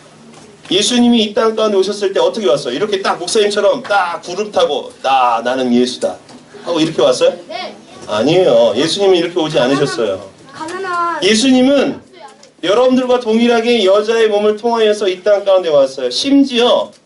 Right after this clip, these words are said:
Speaker 1: 말구 위에 누워 계셨던 분이 바로 예수님이에요. 그 어려-, 어린 예수가 이 땅 가운데 오셔서 하나님의 나라의 그 복음을 전할 때 어떤 여-,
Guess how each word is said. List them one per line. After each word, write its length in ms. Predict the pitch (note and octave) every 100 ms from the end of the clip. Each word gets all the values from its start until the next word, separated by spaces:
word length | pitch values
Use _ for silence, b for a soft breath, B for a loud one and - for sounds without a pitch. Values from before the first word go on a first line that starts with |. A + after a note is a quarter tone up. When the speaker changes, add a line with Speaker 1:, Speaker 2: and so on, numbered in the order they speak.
| -
Speaker 1:
말구 460 | D3 F3 F#3+ G3+ G3
위에 200 | F#3+ D#3+
누워 360 | D3 E3 D#3
계셨던 400 | C3+ B2+ C#3+ D3+
분이 160 | C#3+ C3+
바로 220 | A#2 A2+
예수님이에요. 580 | A2 A#2 C3 A#2 F#2+ F#2 - B B B -
그 220 | C4+ D4+ C#4
어려-, 400 | E3 G3+ B3+ -
어린 380 | E3 G3+ B3+ A#3+
예수가 500 | G3+ A3+ A#3+ A#3 A3+
이 160 | G#3 G#3+
땅 240 | B3 A#3+
가운데 240 | A#3+ A#3
오셔서 640 | A3 A3 A3+ A#3 D#4 - - _ - -
하나님의 880 | - D4+ D#4 D#4 D4+ D4 D4 C#4+ C#4
나라의 460 | A#3+ A#3+ B3 B3 B3
그 360 | B3 C4+ B3
복음을 420 | - A#3+ C#4 C4 B3+
전할 400 | G#3+ A3 G#3+ G#3+
때 300 | G3 - -
어떤 380 | A3 B3 C#4+ B3
여-, 200 | A3+